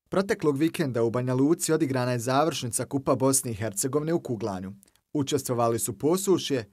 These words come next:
Revita, Ada Banja Luka i Tuzlanska Sloboda, ekipe koje su kroz kvalifikacije izborile nastup.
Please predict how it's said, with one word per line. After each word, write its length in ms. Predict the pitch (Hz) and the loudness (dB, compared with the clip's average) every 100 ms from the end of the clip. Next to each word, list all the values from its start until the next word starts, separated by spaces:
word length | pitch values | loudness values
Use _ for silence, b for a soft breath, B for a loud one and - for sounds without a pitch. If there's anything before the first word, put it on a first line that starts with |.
| _ | _
Revita, 580 | 123 123 180 196 143 110 b b | -2 2 0 0 -4 -6 b b
Ada 320 | 127 139 156 | 0 2 2
Banja 280 | 147 135 135 | 2 2 2
Luka 400 | 127 143 170 190 | 0 0 2 2
i 120 | 139 | 2
Tuzlanska 460 | 135 135 147 135 139 | 0 -2 -2 -2 -2
Sloboda, 520 | - 135 131 143 120 98 b - | -2 -2 0 -2 -4 -8 b -8
ekipe 480 | 131 143 170 196 185 | -6 -4 -2 -2 0
koje 160 | 143 131 | 2 2
su 140 | 131 | 0
kroz 180 | 135 131 | -4 -2
kvalifikacije 840 | 127 120 - - 135 151 - 175 | -2 -4 -6 -2 0 0 2 2
izborile 440 | 143 117 120 139 | 4 0 0 0
nastup. 520 | 147 113 107 - 101 | 0 -2 -2 -6 -12